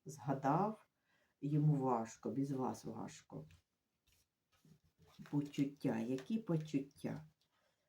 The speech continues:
Ну, е, на сьогоднішній день показує, що почуття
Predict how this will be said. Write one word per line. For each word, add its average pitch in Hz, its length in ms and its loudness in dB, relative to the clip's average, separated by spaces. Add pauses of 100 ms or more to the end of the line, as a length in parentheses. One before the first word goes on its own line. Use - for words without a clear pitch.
(140)
Ну, 156 500 2
е, 139 140 0
на 139 240 0
сьогоднішній 120 840 -2
день 151 420 2 (120)
показує, 113 680 -4
що - 260 -6
почуття - 760 -2